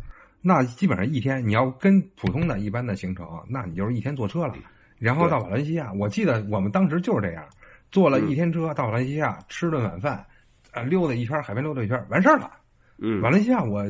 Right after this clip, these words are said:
Speaker 1: 就没啥印象，我记得它有一个音乐的什么喷泉广场，然后就没有什么印象。
Speaker 2: 对。
Speaker 1: 瓦伦西亚它是其实很古老的城市，所以它是有很多古老的建筑的，
Speaker 2: 嗯。
Speaker 1: 大街小巷啊，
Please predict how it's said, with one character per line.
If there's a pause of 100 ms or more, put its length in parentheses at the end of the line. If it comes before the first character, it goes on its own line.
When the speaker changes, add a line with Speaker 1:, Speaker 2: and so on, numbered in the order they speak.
(160)
Speaker 1:
就
没
啥
印
象，
我
记
得
它
有
一
个
音
乐
的
什
么
喷
泉
广
场， (360)
然
后
就 (160)
没
有
什
么
印
象。
Speaker 2:
对。
Speaker 1:
瓦
伦
西
亚
它
是
其
实 (280)
很
古
老
的
城
市， (360)
所
以
它
是
有
很
多
古
老
的
建
筑
的， (100)
Speaker 2:
嗯。
Speaker 1:
大
街
小
巷
啊，